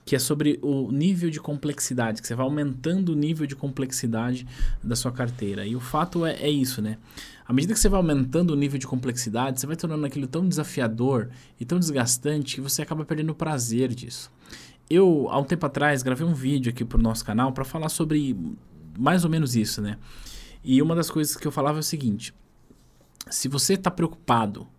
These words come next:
com a queda da bolsa, na época que eu gravei a bolsa tava em queda, é, eu tenho uma coisa pra te dizer, você, é, investiu na bolsa pelos motivos errados, você não deveria se preocupar.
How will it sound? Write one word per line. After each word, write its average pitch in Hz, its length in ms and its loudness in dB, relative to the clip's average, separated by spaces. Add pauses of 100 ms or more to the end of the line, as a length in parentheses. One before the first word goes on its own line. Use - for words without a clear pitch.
(240)
com - 140 0
a 117 60 4
queda 131 340 2
da 117 120 2
bolsa, 113 440 2
na 104 340 -2
época 113 200 -6
que 107 60 -8
eu 110 60 -4
gravei 104 220 -2
a 101 40 -2
bolsa 104 200 -6
tava 101 160 -6
em 104 40 -6
queda, 117 440 -2 (800)
é, 120 240 -2
eu 131 60 2
tenho 165 240 2
uma 180 80 4
coisa 170 180 0
pra 165 140 -2
te 170 140 -2
dizer, 139 360 0 (400)
você, 160 680 0 (520)
é, 143 280 -2
investiu 147 640 0
na 170 120 2
bolsa 135 360 0
pelos 156 240 -2
motivos 151 420 -6
errados, 117 800 -2 (420)
você - 140 -6
não 147 140 0
deveria 135 480 4
se 127 100 -2
preocupar. - 500 -12